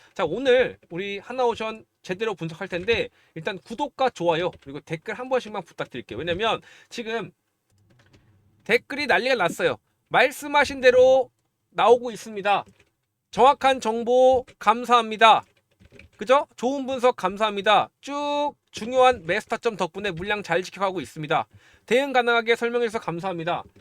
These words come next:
보이시죠? 이렇게 댓글 다 달아주시면 진짜 저도 힘나고 열심히 할 수 있기 때문에 댓글 꼭 달아주시고요.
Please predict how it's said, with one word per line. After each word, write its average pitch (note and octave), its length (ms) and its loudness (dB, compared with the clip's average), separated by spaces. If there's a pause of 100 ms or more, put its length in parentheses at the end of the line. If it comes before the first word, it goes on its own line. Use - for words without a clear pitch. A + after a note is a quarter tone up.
보이시죠? E3+ 460 -6
이렇게 A3 180 -8
댓글 F3 340 -4
다 F#3+ 180 0
달아주시면 F3+ 760 -2 (300)
진짜 A3 320 -4
저도 F3 440 -4
힘나고 G3+ 680 -4
열심히 G3 360 -4
할 G#3+ 120 -8
수 - 100 -14
있기 D#3 140 -12
때문에 D#3+ 480 -8 (240)
댓글 D#3+ 240 -10
꼭 G3+ 180 -12
달아주시고요. C#3+ 720 -6